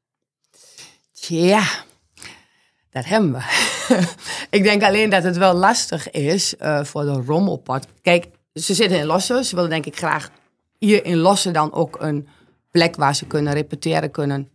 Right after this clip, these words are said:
hun opvoeringen kunnen doen. Tuurlijk is dat in Lossen, of in Overdenkel kan dat.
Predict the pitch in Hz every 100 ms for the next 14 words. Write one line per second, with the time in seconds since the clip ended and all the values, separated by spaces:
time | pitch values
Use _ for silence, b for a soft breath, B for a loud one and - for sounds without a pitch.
0 | _ - 156 160 - 196 196 196 185 208
1 | 196 202 269 - b b b b b -
2 | 233 214 160 - 151 151 156 165 151 -
3 | 175 - 202 175 165 185 180 170 - -
4 | 170 185 190 233